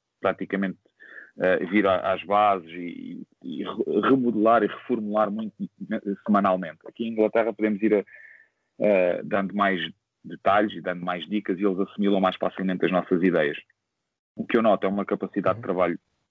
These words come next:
Speaker 1: muito grande desta equipa. Nota-se que aqui, eh, em termos de capacidade de treino, não há, não há desculpas, não há queixas, não há, não há pro-, não há problemas que não se possam ser ultrapassados e que eles querem ultrapassar diariamente no treino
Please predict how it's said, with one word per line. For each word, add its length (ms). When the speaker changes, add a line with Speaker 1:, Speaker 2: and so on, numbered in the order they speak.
Speaker 1:
muito 500
grande 260
desta 220
equipa. 440
Nota-se 320
que 100
aqui, 320
eh, 300
em 60
termos 280
de 80
capacidade 560
de 80
treino, 480
não 160
há, 160
não 220
há 400
desculpas, 580
não 140
há 100
queixas, 440
não 200
há, 500
não 140
há 80
pro-, 420
não 140
há 80
problemas 520
que 80
não 120
se 80
possam 280
ser 160
ultrapassados 640
e 60
que 80
eles 100
querem 220
ultrapassar 500
diariamente 540
no 80
treino 360